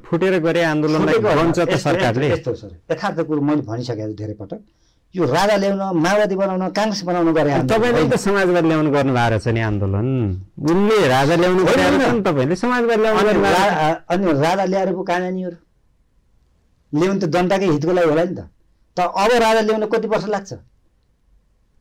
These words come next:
Speaker 2: त्यही राजा फाल्न यत्रो द्वन्द भयो, होइन?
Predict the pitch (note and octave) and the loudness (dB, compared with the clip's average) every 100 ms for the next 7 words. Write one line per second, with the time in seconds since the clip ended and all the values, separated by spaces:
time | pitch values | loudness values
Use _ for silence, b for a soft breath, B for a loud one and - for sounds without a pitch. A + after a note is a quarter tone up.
0 | _ _ _ - G3 G#3+ G3+ F3+ G3 F3+ | _ _ _ -4 0 2 2 0 0 0
1 | E3 F#3 F3 C#3+ C3+ C3+ E3+ F3+ D#3+ D#3+ | 0 0 0 -2 -4 -2 0 2 2 2
2 | D#3+ D3+ _ _ _ _ _ _ _ - | 0 -2 _ _ _ _ _ _ _ -6
3 | E3+ | -4